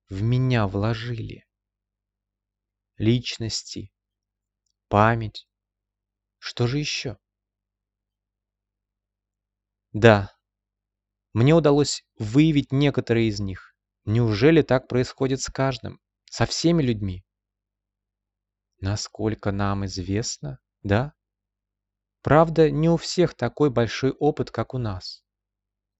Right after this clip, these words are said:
Не у всех такой широкий выбор. А есть такие, у кого вообще нет опыта. Кто-нибудь, кто появился на свет совершенно пустым.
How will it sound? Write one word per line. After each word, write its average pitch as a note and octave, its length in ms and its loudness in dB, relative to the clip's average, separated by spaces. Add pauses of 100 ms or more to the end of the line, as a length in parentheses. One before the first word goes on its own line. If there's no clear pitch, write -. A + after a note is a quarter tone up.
Не A#2 140 2
у B2 80 4
всех - 420 0
такой C#3 340 0
широкий C3+ 640 0
выбор. G#2+ 560 -6 (2500)
А G2+ 140 0
есть C#3+ 300 2
такие, D3+ 420 2
у A#2+ 80 4
кого A#2+ 300 0
вообще C3 520 0
нет B2+ 240 -4
опыта. - 420 -14 (1000)
Кто-нибудь, C3+ 500 2
кто - 220 -4
появился A#2+ 600 2
на A#2+ 120 -2
свет C#3+ 320 -2
совершенно C#3+ 720 -2 (1000)
пустым. C3+ 600 -2